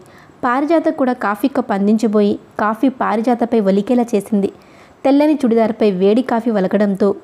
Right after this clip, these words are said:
ఒంటి తగిలి కాస్త చురుక్కుమనిపించినా బాస్ ముందు పెద్దగా అరిస్తే మర్యాద అనిపించుకోదని ఓర్చుకుంది. "అయ్యో మేడం, కాఫీ వలికిందా?" అంది రోజా అలా జరగడంలో ఆమె ప్రమేయమే లేదన్నట్లుగా.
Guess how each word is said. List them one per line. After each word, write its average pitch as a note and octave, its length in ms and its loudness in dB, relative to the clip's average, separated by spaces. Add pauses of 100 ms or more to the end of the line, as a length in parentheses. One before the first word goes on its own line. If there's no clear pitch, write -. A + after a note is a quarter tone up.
ఒంటి G#3+ 260 2
తగిలి G3+ 300 0
కాస్త G3 300 -4
చురుక్కుమనిపించినా B3 1080 0 (480)
బాస్ B3 380 0
ముందు D#4 140 6
పెద్దగా A3+ 380 0
అరిస్తే G3+ 360 0
మర్యాద G#3 380 2
అనిపించుకోదని G3+ 840 0
ఓర్చుకుంది. G3+ 600 -2 (560)
"అయ్యో A#3+ 240 2
మేడం, A#3+ 360 2
కాఫీ G#3+ 420 -2
వలికిందా?" C4+ 540 2 (380)
అంది A#3+ 200 4
రోజా G#3 440 2
అలా A3 140 0
జరగడంలో A#3 520 2
ఆమె B3 120 0
ప్రమేయమే A#3 560 2
లేదన్నట్లుగా. G#3+ 680 2